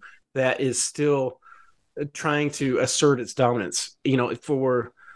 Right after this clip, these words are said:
you know, last season, like, you know, they, <sighs> Utah took some lumps early on in the season. They lost to B Y U, they lost to San Diego State. Everybody's thinking the sky is falling.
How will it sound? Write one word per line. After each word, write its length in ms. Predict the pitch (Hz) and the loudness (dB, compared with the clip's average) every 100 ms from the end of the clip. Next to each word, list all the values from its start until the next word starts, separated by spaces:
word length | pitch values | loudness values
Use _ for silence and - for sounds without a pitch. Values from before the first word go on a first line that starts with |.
| _ - | _ -4
you 100 | 127 | -2
know, 80 | 120 | 2
last 280 | 156 190 | 2 2
season, 420 | 208 202 233 240 - | -2 0 0 -2 -2
like, 340 | 147 143 - - | 0 0 -2 -4
you 160 | 143 | -2
know, 160 | 139 135 | 0 0
they, 300 | 120 156 175 - - - | 4 4 4 -2 -6 -4
<sighs> 260 | - - | -4 -6
Utah 300 | - 175 302 | -2 0 0
took 220 | - 247 | 0 0
some 160 | - 180 | 2 0
lumps 400 | 143 277 285 - | 2 0 -2 -2
early 300 | 147 143 135 | 0 2 2
on 140 | 127 123 | 0 -2
in 60 | |
the 60 | 117 | -4
season. 260 | - 120 | -2 0
They 80 | 110 | 0
lost 300 | 110 147 - | 2 2 2
to 80 | 294 | -4
B 160 | 277 254 | -2 0
Y 120 | 226 | 2
U, 260 | 156 147 | 2 0
they 100 | 131 | 0
lost 320 | 113 143 214 - | 0 2 0 -2
to 60 | |
San 260 | - 247 233 | -4 0 0
Diego 240 | 226 208 | 0 0
State. 440 | 185 - 165 151 - | -2 2 2 2 0
Everybody's 440 | 151 196 180 175 | 0 0 0 0
thinking 240 | 175 175 | -2 0
the 60 | 110 | -2
sky 300 | - 151 196 | -2 0 0
is 180 | 214 - | -2 -2
falling. 520 | 160 147 143 139 | 2 2 0 -4